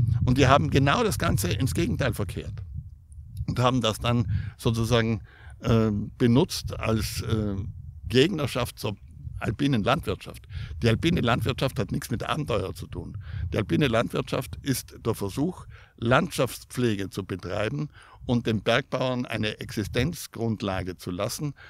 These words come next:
auf der sie weiterhin Landschaftspflege betreiben können. Denn unterhalb der Gletscherflächen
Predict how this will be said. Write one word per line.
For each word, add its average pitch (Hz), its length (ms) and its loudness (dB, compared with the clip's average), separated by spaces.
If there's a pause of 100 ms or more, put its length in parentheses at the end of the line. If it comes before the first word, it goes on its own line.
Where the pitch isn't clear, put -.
(120)
auf 107 140 -6
der 120 140 2
sie 107 180 -2
weiterhin 113 460 0
Landschaftspflege 104 680 0
betreiben 135 460 -2
können. 92 320 -2 (240)
Denn 113 240 2
unterhalb 113 720 0 (340)
der 104 120 -2
Gletscherflächen 113 880 0